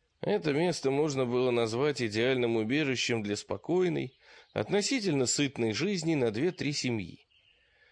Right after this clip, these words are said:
Возле леса мелькнуло что-то знакомое. Палево-черный зверь, выйдя из-за кустов, встряхнулся, расплескав вокруг себя мокрую взвесь влаги.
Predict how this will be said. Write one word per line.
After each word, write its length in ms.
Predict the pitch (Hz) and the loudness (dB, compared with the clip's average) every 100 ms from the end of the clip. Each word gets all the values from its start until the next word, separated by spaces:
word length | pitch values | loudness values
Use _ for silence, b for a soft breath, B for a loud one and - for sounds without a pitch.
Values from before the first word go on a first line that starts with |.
| b | b
Возле 400 | - 185 254 226 | -2 0 2 2
леса 360 | 190 214 - 208 | 2 2 2 2
мелькнуло 480 | 196 139 123 120 139 | 0 0 0 0 0
что-то 340 | - 113 113 | -2 -4 -2
знакомое. 680 | 113 156 - - - - - _ _ _ _ _ _ | -2 -4 -4 -10 -10 -18 -20 _ _ _ _ _ _
Палево-черный 840 | 117 117 107 104 - 117 104 98 | 2 4 2 2 0 0 0 -4
зверь, 420 | 95 101 151 190 _ b b b | -6 -4 -4 -4 _ b b b
выйдя 440 | - 151 240 170 | -4 -2 0 0
из-за 300 | 160 123 120 | 0 0 -2
кустов, 520 | 101 107 - - 214 - | -2 -6 -4 0 0 0
встряхнулся, 880 | - 110 104 - 143 208 - 214 - | -6 -6 -8 -6 -2 -2 0 -2 0
расплескав 680 | 113 107 - 101 - 143 143 | -2 -4 -8 -10 -2 -2 0
вокруг 420 | 110 104 107 104 | -4 -2 -4 -4
себя 320 | - 98 143 | -6 -2 0
мокрую 480 | 143 113 117 127 139 | 0 -2 -2 -2 -2
взвесь 380 | 120 98 98 - | -2 -6 -6 -6
влаги. 460 | 117 104 80 - | -4 -4 -6 -14